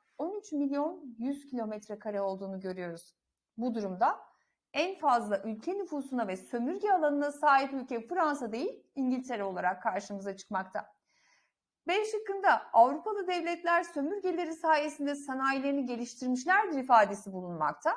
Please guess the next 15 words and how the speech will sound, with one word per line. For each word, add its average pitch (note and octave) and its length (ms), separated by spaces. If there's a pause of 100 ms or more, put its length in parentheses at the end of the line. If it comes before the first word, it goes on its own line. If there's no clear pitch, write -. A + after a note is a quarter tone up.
(1040)
Bu F#4+ 140
ifade G4 520
doğru D4+ 280
kabul B3+ 280
edilse G#3 460
bile B3+ 320 (160)
bize F#4 260
verilen D#4+ 480
tablodan C4+ 680 (180)
böyle E4 280
bir D#4 100
çıkarım D4+ 420
yapma D4+ 320
şansımız D4 580
yok. G#4+ 300